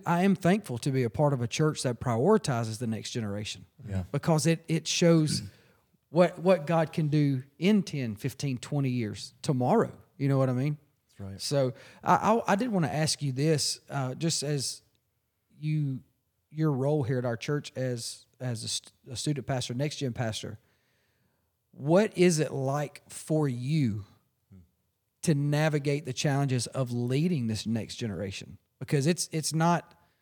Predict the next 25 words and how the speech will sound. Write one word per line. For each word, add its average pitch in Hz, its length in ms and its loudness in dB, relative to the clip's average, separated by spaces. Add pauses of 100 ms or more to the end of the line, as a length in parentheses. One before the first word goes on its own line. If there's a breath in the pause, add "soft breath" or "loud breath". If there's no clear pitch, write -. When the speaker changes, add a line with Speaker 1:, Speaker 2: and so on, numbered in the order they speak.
(560)
Speaker 1:
you're 170 280 2
facing 160 360 2
something 147 300 0
that 139 100 0
a 127 40 -2
lot 131 380 0
of - 220 -4
previous 170 580 0
generations 156 560 0
have 143 160 0
not 135 220 2
had 123 120 2
to 95 60 -6
face. - 560 -4
What 180 200 4
Speaker 2:
Mm-hmm. 196 60 6
Speaker 1:
is 151 100 2
that 135 280 -2
like 147 220 -2
for - 120 -4
you 127 280 4
as 113 80 2
a 110 40 -2
challenge? 139 600 -2 (720)
Speaker 2:
Hmm. 101 220 -4